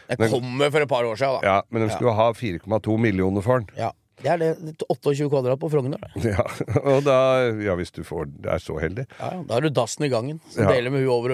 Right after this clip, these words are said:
Speaker 1: og han under.
Speaker 2: Og vaktmestertjenesten
Speaker 1: Ja, ja,
Speaker 2: du
Speaker 1: ja.
Speaker 2: må stå for selv, men i hvert fall, jeg tror den Aston Martin hadde nok, eh, vært, eh, det hadde nok stått en på gårdsplassen hjemme hos meg da, ja.
Speaker 1: Ja. Jeg har en veldig,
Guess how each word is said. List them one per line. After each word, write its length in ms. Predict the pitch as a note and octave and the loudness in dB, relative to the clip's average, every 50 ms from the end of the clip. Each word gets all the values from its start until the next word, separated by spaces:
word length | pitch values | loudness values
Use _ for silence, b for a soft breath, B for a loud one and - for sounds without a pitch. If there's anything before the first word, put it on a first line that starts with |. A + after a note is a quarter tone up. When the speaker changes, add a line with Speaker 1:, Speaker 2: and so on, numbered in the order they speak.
| B2 A#2+ | 0 0
Speaker 1:
og 60 | A2+ | 0
han 120 | A#2 A#2 A#2 | 0 -2 -4
under. 160 | A2+ A2+ D#3 - - | -6 -6 -8 -2 2
Speaker 2:
Og 160 | B2+ A2 G2+ | 2 2 4
vaktmestertjenesten 960 | G#2 F#2+ - - G#2 G2 F2+ - - G2+ - G#2 G2+ G2 G2 F2+ - - A#2+ A2+ | 2 0 0 -2 -6 -6 -6 -6 -8 -2 0 0 2 2 0 -4 -6 -4 -2 -2
Speaker 1:
Ja, 120 | A2+ A#2 | 0 0
ja, 40 | A2 | 0
Speaker 2:
du 80 | G2+ G2+ | 2 2
Speaker 1:
ja. 80 | G2 F#2 | 2 2
Speaker 2:
må 140 | G2+ G#2+ G2+ | 2 0 0
stå 180 | - A2 G2 - | 0 0 0 0
for 120 | - A2 | -2 -2
selv, 300 | - - B2+ C#3+ E3 D#3 | 0 2 2 4 2 2
men 220 | D3+ D#3 D3+ D3+ D3+ | 2 2 2 2 2
i 80 | D#3 D3+ | 2 4
hvert 220 | C#3 B2+ A#2 - | 2 2 0 0
fall, 240 | - C3+ C3+ C3+ C#3+ | 2 2 2 4 4
jeg 180 | C#3 C3+ B2+ A#2+ | 2 2 2 2
tror 220 | B2 B2 C#3+ D#3 | 0 0 2 2
den 240 | C#3 B2+ A#2+ B2 A#2+ | 2 2 2 0 0
Aston 400 | A#2+ A#2 A2+ G#2+ F#2+ - - A2 | 0 2 2 0 0 0 -2 -2
Martin 400 | G2+ F2+ F2 - B2+ C3+ C#3+ D3 D3+ | 0 0 0 2 2 2 2 2 0
hadde 360 | B2+ B2 C3 - - F2 F2 | 0 0 -2 -2 -2 -6 -4
nok, 240 | G2 G#2 G2+ G2+ G#2+ B2 - | -2 -2 -2 -2 -6 -8 -6
eh, 200 | A2+ A2 G#2+ G#2+ | -2 0 0 0
vært, 440 | G#2 G2 F#2 F2+ - _ _ _ - | 2 2 0 0 0 _ _ _ -4
eh, 340 | A2 G#2 G2+ G2+ G2+ G2+ G#2 | -2 0 0 0 0 -2 -4
det 160 | G2+ G#2+ G#2+ | -2 0 2
hadde 160 | G#2 G2+ G2 G#2+ | 2 2 0 -2
nok 200 | A2 C#3 D#3 - | -4 -4 -4 -6
stått 320 | - - A2 G2 - - G#2 | -4 -4 -2 -2 -2 -2 -2
en 120 | F#2 - | -2 -2
på 120 | - A2+ G#2 | -2 -4 -6
gårdsplassen 460 | F#2 E2+ - - - F2+ F2 E2+ - A2 F#2 | -4 -6 -6 -6 -6 -4 -4 -4 -4 -4 -4
hjemme 80 | F2+ | -4
hos 140 | F2+ F2+ - | -4 -4 -4
meg 180 | F2+ F2 F2 E2+ | -2 -2 -2 0
da, 120 | E2 D#2+ | -2 -2
ja. 100 | F#2 A#2 A#2 - _ - | -2 -4 -6 -10 _ -12
Speaker 1:
Ja. 120 | G#2 - - _ | -12 -12 -6 _
Jeg 300 | - D3 D3+ E3+ F#3+ - - - - | 2 2 2 2 2 -2 -4 -8 -4
har 280 | C#3+ D#3+ D#3 D3+ D#3 D3+ | -2 0 2 2 0 0
en 260 | D3+ E3 E3+ E3 - - | 0 -2 -4 -4 -6 -8
veldig, 580 | - D#3+ D#3 D3 C#3 D#3+ D#3 C#3 A#2 A#2+ C#3 | -8 -8 -6 -2 0 0 0 0 -2 -2 0